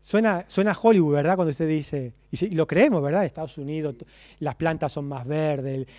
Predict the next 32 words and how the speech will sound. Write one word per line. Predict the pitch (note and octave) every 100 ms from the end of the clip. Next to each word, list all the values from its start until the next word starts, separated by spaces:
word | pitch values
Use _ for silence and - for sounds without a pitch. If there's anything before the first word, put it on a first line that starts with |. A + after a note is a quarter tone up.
| -
el, | C#3+ E3
los | D3+
coches | - F3 E3 D#3
son, | E3 D3 - -
¿verdad? | D3+ D3+ F3 F3+
Y, | D#3 D#3
y | G3+ D#3
todo, | F#3+ G3+
y | F3
viven | D#3+ F3+ E3
bien, | D#3 E3 E3+
las | D#3+ C#3
casas | E3 - D#3
grandes, | D#3 D#3+ D#3+ D#3+ D3
todos | D#3 E3+
viven | D#3+ D#3+ D3+
bien, | D#3+ E3 D#3+
y |
después | C#3+ C#3 D#3 -
hay | D#3 D3+
disparo, | C#3+ C#3 - D#3 D3+
hay | D3
pobreza. | D3+ C#3+ D3 D#3 D3 D3 - - - - _ - - - _ _ _ _ _ _ -
Pero | D3
nosotros | D3 E3+
tenemos | F3 E3+
una | E3+ D#3
idea | D3+ E3
de | E3 D3+
Estados | D3+ D#3 -
Unidos, | D3+ D#3 D#3
esta-, | C#3+ -